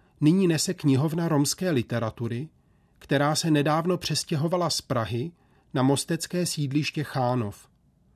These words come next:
A už si tam získává nové čtenáře, což možná leckoho překvapí.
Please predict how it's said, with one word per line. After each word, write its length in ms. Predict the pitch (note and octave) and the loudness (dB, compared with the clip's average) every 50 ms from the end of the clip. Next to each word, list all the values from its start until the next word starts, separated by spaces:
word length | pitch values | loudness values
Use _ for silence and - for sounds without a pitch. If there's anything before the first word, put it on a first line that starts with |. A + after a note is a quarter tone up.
| _ _ _ _ _ _ _ _ _ _ _ _ _ _ _ _ _ | _ _ _ _ _ _ _ _ _ _ _ _ _ _ _ _ _
A 120 | - - | -4 -2
už 140 | D#3 B2+ - | -2 -2 0
si 120 | - G#3+ | -2 -2
tam 180 | G#3 A3 A3 G#3 | 0 2 0 2
získává 540 | D3 C#3+ D3 - - - F3+ E3+ E3+ F3+ E3+ | 0 0 -2 -4 -4 -2 -2 0 2 2 2
nové 280 | D3+ D3+ D3 E3+ E3+ | 2 2 2 0 0
čtenáře, 640 | E3+ - - F3+ E3 E3 D#3+ E3 E3+ D#3+ - A2 G2 - _ _ _ _ _ _ | -2 -2 -2 -2 0 0 0 0 -2 -2 -2 -4 -6 -8 _ _ _ _ _ _
což 240 | - - C3 - - | -8 -6 -6 -4 0
možná 640 | C3+ B2+ B2 A2 - A#2 B2 A#2 A2+ A#2 C3 D3 | 0 0 2 0 0 -2 -2 -2 -2 -4 -4 -4
leckoho 440 | D3+ C#3 C3 - - - D3+ C3+ D#3 | -4 -4 -4 -6 -6 -4 -4 -4 -4
překvapí. 680 | D#3 - D3 C3+ - C#3 D3+ D3+ - - G#2+ G2+ G2 | -4 -4 -6 -6 -2 -4 -4 -4 -6 -10 -12 -14 -14